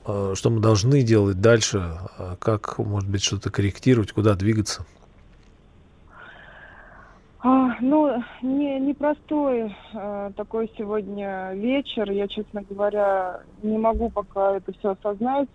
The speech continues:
Speaker 2: Э, звонила девочка, которая, э, через Владлена помогала, э, людям на Донбассе, перечисляла деньги,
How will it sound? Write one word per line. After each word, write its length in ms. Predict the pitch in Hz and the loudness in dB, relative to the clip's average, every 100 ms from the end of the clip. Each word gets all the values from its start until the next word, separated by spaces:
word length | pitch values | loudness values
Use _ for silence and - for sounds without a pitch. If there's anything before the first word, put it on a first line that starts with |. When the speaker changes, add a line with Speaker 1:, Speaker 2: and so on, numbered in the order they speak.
| - | -8
Speaker 2:
Э, 300 | 175 180 180 - - - - | -4 -4 -4 -8 -20 -20 -10
звонила 580 | 196 202 226 233 220 208 | -2 2 4 4 2 2
девочка, 560 | 196 240 240 226 - 202 | 2 2 2 -2 -6 -6
которая, 720 | 196 196 202 202 196 190 196 - - - - - | -4 -2 -2 0 0 0 -2 -6 -20 -20 -20 -12
э, 320 | 170 170 170 185 | -8 -6 -6 -6
через 320 | 202 196 190 | -2 -2 0
Владлена 600 | 196 214 202 240 233 196 | 2 2 4 2 2 0
помогала, 920 | 196 196 208 202 208 208 190 180 180 - - _ - - | -2 -2 0 4 4 4 0 -4 -6 -14 -20 _ -20 -20
э, 880 | - - 170 175 175 170 165 92 - | -18 -14 -10 -8 -8 -8 -8 -8 -8
людям 440 | 202 240 220 208 202 | -4 -2 -2 -2 -4
на 80 | |
Донбассе, 880 | 190 202 208 214 240 247 - 202 190 190 | -2 -2 0 2 2 0 -6 -6 -6 -8
перечисляла 640 | 190 190 - 208 202 202 | -12 -12 -10 -4 -2 -2
деньги, 840 | 190 208 233 220 208 190 196 190 | -6 -4 -4 -4 -4 -4 -4 -4